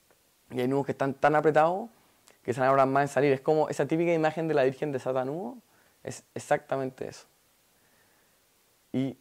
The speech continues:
solo para terminar, me encantaría decirles que uno de repente no tiene idea de qué tan apretados están esos nudos. Y por eso el perdón es en la forma, tiempo y sabiduría del Señor. Porque, por ejemplo, pasaron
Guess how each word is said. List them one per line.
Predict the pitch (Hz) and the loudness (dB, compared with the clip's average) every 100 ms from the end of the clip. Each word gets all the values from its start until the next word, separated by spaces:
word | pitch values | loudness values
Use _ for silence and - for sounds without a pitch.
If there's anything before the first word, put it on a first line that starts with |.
| - | -8
solo | - 185 | 2 4
para | 185 | 6
terminar, | 170 170 165 170 | 4 2 2 2
me | 165 | 0
encantaría | 165 143 147 156 | -2 -2 0 0
decirles | 147 160 156 | 0 -2 -6
que | - 143 139 - - | -6 -6 -6 -8 -6
uno | 151 156 | 0 2
de | 143 | 2
repente | 135 143 147 - 170 | 0 -2 -6 -6 -6
no | 131 | -4
tiene | 127 143 156 - _ - | -2 0 -2 -6 _ -6
idea | 131 123 123 143 113 - _ _ | -4 -2 2 4 2 -2 _ _
de | 113 120 | -8 -8
qué | - 151 | 0 2
tan | 156 156 | 4 2
apretados | 147 139 139 131 | 2 4 4 2
están | - 110 | -4 -6
esos | - - | -8 -16
nudos. | - - _ _ _ _ _ _ _ _ _ _ _ _ _ _ _ | -16 -16 _ _ _ _ _ _ _ _ _ _ _ _ _ _ _
Y | 123 | -6
por | 123 131 | 2 4
eso | 165 190 | 4 2
el | 170 | 2
perdón | 156 143 156 | 2 2 0
es | 151 | 0
en | 151 143 - _ _ - | -2 -4 -6 _ _ -8
la | 117 | -8
forma, | - - 160 165 170 165 _ _ _ _ _ | -6 2 2 2 -6 -10 _ _ _ _ _
tiempo | 151 160 160 - 165 - _ - | 0 0 0 -6 -6 -6 _ -10
y | 131 | -4
sabiduría | 139 123 123 135 139 | 0 2 2 2 2
del | 131 | 0
Señor. | 117 - - - _ _ _ _ _ _ _ _ _ _ | -8 -12 -14 -16 _ _ _ _ _ _ _ _ _ _
Porque, | - 127 139 | -6 -4 0
por | 139 | 0
ejemplo, | 135 170 170 180 | 2 0 2 2
pasaron | 170 147 160 165 165 | 4 4 6 4 0